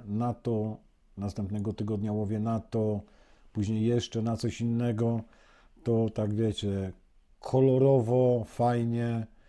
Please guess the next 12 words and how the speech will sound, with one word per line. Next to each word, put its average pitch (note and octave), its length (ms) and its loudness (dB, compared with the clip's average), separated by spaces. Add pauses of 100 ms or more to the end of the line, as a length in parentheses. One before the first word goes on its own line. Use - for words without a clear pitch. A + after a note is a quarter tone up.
(360)
ale A2+ 300 0
to A#2 140 -2
nijak A#2 480 0
się G#2+ 240 -2
ma G#2+ 380 0
z F#2+ 100 -4
wynikami. G2 520 -2 (300)
Takie F#2+ 240 -6
jest G2+ 100 -6
oczywiście G#2+ 520 -4
moje A#2 260 0
zdanie. A2+ 420 0